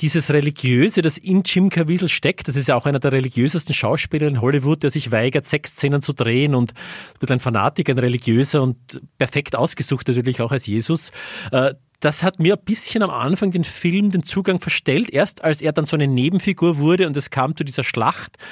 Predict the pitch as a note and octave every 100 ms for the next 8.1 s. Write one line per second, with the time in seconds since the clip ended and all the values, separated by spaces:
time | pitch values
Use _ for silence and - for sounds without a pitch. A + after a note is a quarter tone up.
0 | - - C#3+ C#3 D3+ C3 F3 D3 C#3 D#3
1 | D3+ C3+ - C#3 C#3 E3 D#3 C3+ - D3
2 | B2 D#3+ D#3+ E3+ F#3 - - B2+ C#3 -
3 | - D#3+ F#3 D#3+ D3+ - F3 G3+ C3 D#3
4 | G3+ A3 - - - C3+ G3 - G3 D3+
5 | B2 D#3+ G3 - F3+ F3+ E3 D3 B2+ F#3
6 | - - E3 D3+ - D#3+ - B2+ C3+ F#3+
7 | - D#3 C#3+ - A2+ A#2 F3+ - D#3+ E3
8 | F3